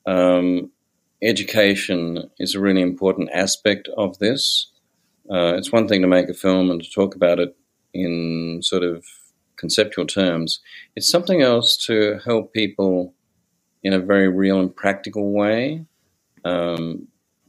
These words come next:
bring intuition into their life. I think, Chris, why, you see, you see, I'm not,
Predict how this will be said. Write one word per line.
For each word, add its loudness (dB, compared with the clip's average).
bring 2
intuition 0
into -2
their 0
life. -4
I 4
think, 0
Chris, -2
why, 2
you -2
see, 0
you -4
see, 2
I'm 4
not, 2